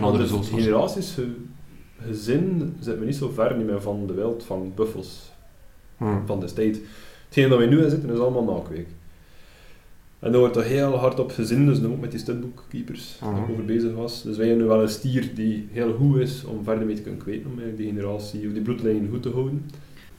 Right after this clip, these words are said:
Speaker 1: Maar ja, b-, kan dat blijven bestaan? Het is dat je inderdaad van, moet je dan eigenlijk een wildvang koe of stier terug uit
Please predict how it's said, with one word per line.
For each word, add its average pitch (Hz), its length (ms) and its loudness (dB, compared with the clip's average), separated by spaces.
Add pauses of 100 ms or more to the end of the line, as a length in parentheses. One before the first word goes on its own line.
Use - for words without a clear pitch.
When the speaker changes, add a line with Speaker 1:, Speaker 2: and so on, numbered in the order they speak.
(160)
Speaker 1:
Maar 117 440 4 (840)
ja, 110 420 -4 (1200)
b-, 107 60 -12 (180)
kan 117 160 0
dat 101 100 0
blijven 110 300 4
bestaan? 131 580 -6 (260)
Het - 60 -20
is - 60 -16
dat 113 140 0
je 117 140 -2
inderdaad 107 300 0
van, 107 200 -4
moet 107 160 -2
je 113 80 -4
dan 104 180 -6
eigenlijk 104 280 -4 (100)
een 104 100 -4
wildvang 104 580 -2 (200)
koe 117 200 0 (600)
of 110 140 -4
stier 113 380 0
terug 107 200 -2
uit 101 260 -4